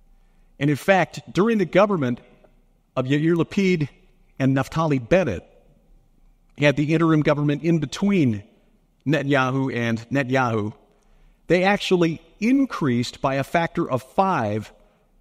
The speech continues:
the monthly exit visas that were allowed, work permits, basically, to people from Gaza to come into Israel.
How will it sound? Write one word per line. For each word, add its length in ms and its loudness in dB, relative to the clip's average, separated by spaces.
the 100 -2
monthly 640 0
exit 640 -2
visas 580 0
that 100 0
were 160 -2
allowed, 340 0
work 340 0
permits, 420 0
basically, 640 -2
to 60 -4
people 280 0
from 200 0
Gaza 340 -2
to 80 -4
come 240 0
into 200 -2
Israel. 460 0